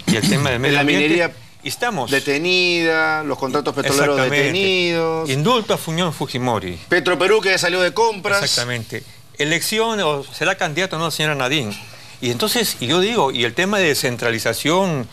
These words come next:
Speaker 1: y de gestión territorial,
Speaker 2: La,
Speaker 1: no lo
Speaker 2: la,
Speaker 1: estamos
Speaker 2: la
Speaker 1: discutiendo.
Speaker 2: agenda prioritaria del país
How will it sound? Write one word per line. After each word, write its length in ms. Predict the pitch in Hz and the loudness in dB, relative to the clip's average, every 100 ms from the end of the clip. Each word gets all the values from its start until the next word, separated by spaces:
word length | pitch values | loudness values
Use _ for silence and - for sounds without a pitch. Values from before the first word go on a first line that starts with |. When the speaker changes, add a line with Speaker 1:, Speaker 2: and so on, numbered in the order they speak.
| - | -10
Speaker 1:
y 60 | 127 | -2
de 100 | 123 | 0
gestión 360 | 113 117 147 156 | 0 0 0 0
territorial, 580 | 151 127 127 117 156 160 | 0 0 0 0 0 2
Speaker 2:
La, 120 | 156 | 0
Speaker 1:
no 60 | 170 | 2
lo 60 | |
Speaker 2:
la, 60 | 160 | 2
Speaker 1:
estamos 160 | 156 135 | 2 0
Speaker 2:
la 80 | 165 | 0
Speaker 1:
discutiendo. 340 | 120 226 226 | 2 0 2
Speaker 2:
agenda 120 | 220 | -2
prioritaria 420 | 202 165 151 185 185 | 2 2 2 2 0
del 80 | |
país 140 | 165 | 2